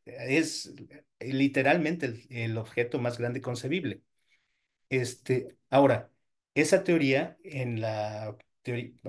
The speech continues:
funciona muy bien. La parte, cuando uno ve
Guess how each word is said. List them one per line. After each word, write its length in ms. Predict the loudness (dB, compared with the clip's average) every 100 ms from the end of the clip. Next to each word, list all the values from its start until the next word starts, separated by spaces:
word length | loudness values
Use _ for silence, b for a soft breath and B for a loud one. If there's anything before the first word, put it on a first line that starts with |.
| -4
funciona 360 | 0 2 4
muy 180 | 6 4
bien. 200 | 4 2
La 120 | 2
parte, 640 | 0 0 2 2 2 0
cuando 240 | -4 -2 0
uno 140 | 0
ve 340 | 2 2 0